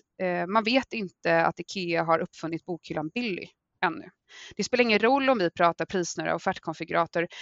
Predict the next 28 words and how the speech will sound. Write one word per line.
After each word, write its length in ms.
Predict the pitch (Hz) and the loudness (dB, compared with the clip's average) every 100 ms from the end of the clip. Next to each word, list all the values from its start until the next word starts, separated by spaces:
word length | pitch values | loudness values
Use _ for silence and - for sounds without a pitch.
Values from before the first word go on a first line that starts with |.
| - - | -16 -2
eh, 280 | 170 165 165 | 2 2 2
ersätta 500 | 226 175 - 196 - | 2 2 0 -2 -4
Excel 580 | 220 - - 226 165 165 | -4 -2 2 4 4 4
eller 360 | 220 262 226 175 | 4 6 4 2
C 220 | - 170 - | 0 -4 -4
P 80 | |
Q. 400 | 190 294 185 254 330 - - | -2 -2 -2 -4 -6 -12 -6
Så 120 | - | 0
här, 140 | 170 175 | 0 0
vi 100 | 220 | 0
själva 400 | - 262 196 277 | 2 2 2 2
fattar 300 | 320 - 170 | 0 0 -4
ju 60 | |
knappt 300 | 170 143 - - | -2 -8 -8 -8
vad 100 | 101 | -6
det 80 | |
är. 40 | 190 | -4
Hur 80 | 208 | -4
ska 140 | - | -4
då 120 | 196 | -2
vår 120 | 185 | -2
målgrupp 640 | 180 226 208 170 247 311 - | -2 -2 -2 -2 -4 -4 -4
känna 260 | - 240 | -2 0
igen 240 | 202 - 180 | 0 -6 -8
sig 160 | - 80 | -8 -6
i 40 | |
det 80 | - | -6
här? 320 | - - | -2 -2